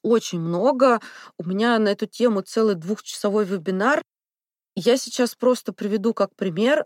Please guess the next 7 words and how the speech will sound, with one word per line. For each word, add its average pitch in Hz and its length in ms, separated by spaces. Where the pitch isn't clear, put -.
что 220 600
собака 220 680
может 202 420
писать 175 360
дома, 220 460
потому 240 460
что - 340